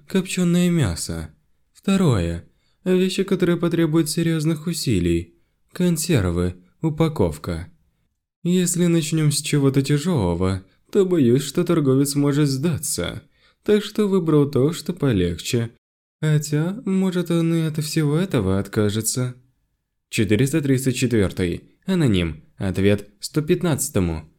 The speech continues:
Надо же, я тебя уважаю все больше и больше. Что не пост, то приятно посмотреть.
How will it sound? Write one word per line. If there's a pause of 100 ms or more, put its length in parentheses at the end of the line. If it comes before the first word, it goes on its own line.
(320)
Надо
же, (220)
я
тебя
уважаю
все
больше
и
больше. (340)
Что
не
пост, (260)
то
приятно
посмотреть.